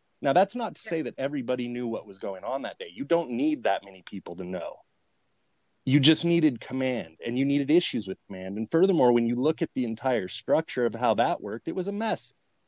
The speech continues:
Speaker 1: They say that Trump did all this stuff, or he didn't provide National Guard, when it was completely Nancy Pelosi's responsibility. It was completely Muriel Bowser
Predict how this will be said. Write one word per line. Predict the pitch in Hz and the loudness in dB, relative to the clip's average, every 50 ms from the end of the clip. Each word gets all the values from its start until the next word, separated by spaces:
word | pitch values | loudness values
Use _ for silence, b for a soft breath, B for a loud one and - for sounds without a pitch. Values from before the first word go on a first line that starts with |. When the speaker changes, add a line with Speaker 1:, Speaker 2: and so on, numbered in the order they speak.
| _ _ - | _ _ 2
Speaker 1:
They | 170 170 | 2 2
say | 170 - 214 220 | 4 4 2 2
that | 220 196 185 - | 2 2 -2 -6
Trump | - - 165 190 202 - - 110 | -6 -4 -2 -2 -2 -4 -8 -6
did | 110 120 147 165 135 | -2 0 0 0 0
all | 123 113 - 135 139 139 | 0 0 2 4 4 4
this | 135 123 - | 2 0 -6
stuff, | - - - 151 135 - - | -8 -6 -4 -2 -2 -2 -4
or | 107 | -8
he | 101 - - | -10 -6 -4
didn't | 165 165 156 - - _ _ | -4 -4 -4 -6 -8 _ _
provide | 135 131 131 127 | -2 -2 -2 -2
National | 139 135 127 - - 135 123 | -4 -6 -6 -8 -10 -8 -4
Guard, | 127 139 147 147 151 143 135 _ _ _ _ _ _ _ _ _ _ _ _ _ _ - | -2 -2 -2 -2 -4 -6 -8 _ _ _ _ _ _ _ _ _ _ _ _ _ _ -4
when | 139 156 | -2 -2
it | 165 156 | 0 0
was | 160 - | -2 -2
completely | - - 175 170 - - - - 254 254 220 - - 143 113 104 | -2 -2 -4 -4 -4 -4 -2 0 0 0 0 0 0 0 0 0
Nancy | 101 110 123 131 120 - 135 | -2 -2 -2 -2 -2 -4 -6
Pelosi's | 113 - 139 139 139 131 - 123 110 110 | -4 -2 0 0 0 0 -2 -4 -4 -4
responsibility. | 107 - - 120 110 101 92 101 101 101 95 90 92 | -6 -4 -4 -2 -2 -2 -2 -2 -2 0 0 0 -2
It | - | -6
was | - - | -8 -2
completely | - 156 156 - - 202 214 185 - 180 160 | -2 -2 -2 2 4 4 4 6 6 6 6
Muriel | 139 131 123 117 113 101 95 | 6 6 6 6 4 4 4
Bowser | 98 107 98 92 92 85 85 - | 4 4 4 4 2 0 -6 -12